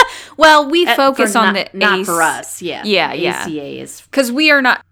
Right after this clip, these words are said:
Speaker 1: the A P A is the American Psychiatric Association. We are not psychiatrists. We are
Speaker 2: Right,
Speaker 1: counselors. So
Speaker 2: right.
Speaker 1: we focus more on the A C A, which is the American Counseling Association.
Speaker 2: You have to have a doctorate to be a member of the A P A.
Speaker 1: Yes.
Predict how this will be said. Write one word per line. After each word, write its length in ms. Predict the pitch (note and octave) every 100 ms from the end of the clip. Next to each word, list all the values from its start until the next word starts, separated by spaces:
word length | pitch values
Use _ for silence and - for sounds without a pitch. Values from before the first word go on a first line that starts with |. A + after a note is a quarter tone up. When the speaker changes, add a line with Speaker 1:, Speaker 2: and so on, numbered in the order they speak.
| _
Speaker 1:
the 180 | G3 B3 C#4
A 100 | F#4
P 260 | - E4+ B3+
A 320 | G#3 F#3+ F#3+ -
is 240 | F#3 -
the 120 | G#3 G3+
American 420 | G3+ G3+ G#3+ F#3
Psychiatric 720 | G3 F3+ D#3 E3 G#3 C#4 D#4
Association. 720 | D#4+ D#4+ D#4+ D4+ E4 D#4+ C4
We 160 | A#3 E4
are 60 | E4
not 220 | C4+ G#3+
psychiatrists. 840 | G#3+ F#3 - G3 D#3 D#3 D3+ -
We 140 | A3
are 80 | F#3+
Speaker 2:
Right, 80 | E3+
Speaker 1:
counselors. 640 | - C3+ - A2+ F2+ E3 D#3+
So 100 | F3+
Speaker 2:
right. 80 | F3+
Speaker 1:
we 140 | A#3
focus 380 | A#3 G#3+ G#3+ G#3+
more 180 | F3+ E3+
on 100 | E3+
the 120 | D#3+
A 100 | E3
C 220 | - E3+
A, 300 | E3 D3 D3
which 200 | D3+ -
is 40 | D#3
the 140 | E3
American 420 | E3 D3+ D3+ D3+
Counseling 400 | - D#3 - -
Association. 500 | - - - - -
Speaker 2:
You 100 | F#3
have 260 | F3 G#3+ G#3+
to 80 | G#3
have 160 | E3
a 40 | D3+
doctorate 600 | C#3 C#3+ - C3 - -
to 140 | -
be 380 | C#3+ D3 C#3 C3
a 40 | B2
member 300 | B2+ B2+ A#2+
of 140 | B2+
the 200 | B2+ -
A 20 |
P 240 | B2+ - -
A. 220 | - -
Speaker 1:
Yes. 720 | - - - - - - -